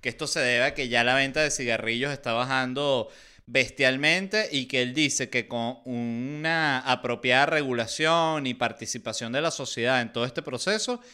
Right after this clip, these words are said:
en diez a quince años están desaparecidos los cigarrillos, desaparecido el Marlboro. Yo, eh, cuando leí esto, lo primero que pensé es, bueno, a este ejecutivo lo tienen que votar, pero de manera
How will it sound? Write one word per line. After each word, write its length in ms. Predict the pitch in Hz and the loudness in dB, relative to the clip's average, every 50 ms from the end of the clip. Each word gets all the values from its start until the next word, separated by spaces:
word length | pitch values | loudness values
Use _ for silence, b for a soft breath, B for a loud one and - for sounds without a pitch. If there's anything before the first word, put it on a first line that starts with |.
| B B B B B | B B B B B
en 260 | - 131 127 123 120 | 0 0 0 2 2
diez 200 | 127 123 120 147 | 2 2 2 2
a 80 | 147 | 0
quince 320 | - 160 151 147 - - 156 | -2 -2 -2 0 2 4 4
años 240 | 156 170 196 196 160 | 4 4 4 0 -4
están 440 | 147 - - 143 131 135 139 143 B B B B B B B - | -6 0 2 4 4 4 2 -2 B B B B B B B -18
desaparecidos 1160 | 139 131 165 175 170 165 - 156 143 139 - 139 139 135 131 127 - - 190 196 202 226 220 208 | -8 2 4 4 4 4 4 2 2 4 6 6 6 6 4 2 0 -2 0 2 4 4 4 2
los 180 | 196 170 - | 2 0 0
cigarrillos, 580 | - 143 127 123 123 123 156 180 202 208 220 214 | 0 2 4 4 4 4 2 0 0 0 0 0
desaparecido 760 | 190 156 - 143 135 - 131 120 123 117 - - 135 139 156 | 2 0 0 -2 -2 -2 0 0 -2 -2 -2 -2 0 2 2
el 80 | 170 170 | 2 0
Marlboro. 600 | 147 131 117 113 117 131 139 135 123 107 101 B B B B B B B B B B | 0 0 0 0 4 6 8 8 8 6 2 B B B B B B B B B B
Yo, 1040 | - 131 123 117 127 127 131 131 143 170 202 214 180 131 113 107 104 95 85 - - _ _ _ _ _ _ _ | -18 -14 -4 0 4 6 6 8 8 6 6 6 4 4 4 4 2 0 -4 -10 -18 _ _ _ _ _ _ _
eh, 400 | 120 113 113 110 107 107 104 95 92 | -4 -4 -2 -2 -2 -2 -4 -4 -4
cuando 240 | 110 110 110 110 | -6 -4 -2 -2
leí 280 | 107 107 107 107 110 110 | -2 0 0 0 2 4
esto, 420 | 120 131 127 - - 185 196 180 | 2 2 2 0 -2 0 0 2
lo 160 | 143 120 104 - | 0 0 -2 -2
primero 340 | 110 110 104 104 110 117 | -6 -6 -4 -2 -4 -2
que 80 | 123 165 | -4 -2
pensé 520 | - 147 120 113 107 - 123 120 123 143 | -2 -2 -2 -2 -4 0 4 4 6 6
es, 100 | 165 147 | 4 2
bueno, 320 | 127 135 135 123 107 - - _ _ _ _ _ | 0 -2 -2 -2 -4 -10 -14 _ _ _ _ _
a 60 | 110 104 | -8 -8
este 220 | 98 - - 131 | -8 -12 -10 -8
ejecutivo 600 | 156 165 160 - 123 101 - 120 117 127 156 185 | -8 -8 -6 -8 -10 -6 -4 -2 -2 0 0 0
lo 140 | 180 139 - | 0 -2 -2
tienen 300 | 117 113 113 123 131 147 | -2 -2 -2 -2 -4 -4
que 140 | - 180 175 | -2 0 0
votar, 640 | 151 123 117 107 - 113 110 110 117 143 - - - | 0 0 0 0 2 4 4 4 4 2 -2 -4 -4
pero 180 | 180 180 160 | -2 -2 0
de 140 | 139 120 117 | 0 -2 -2
manera 640 | 110 110 107 107 107 110 110 127 151 180 - - _ | -4 -6 -8 -6 -6 -4 -2 -2 -2 -2 -4 -8 _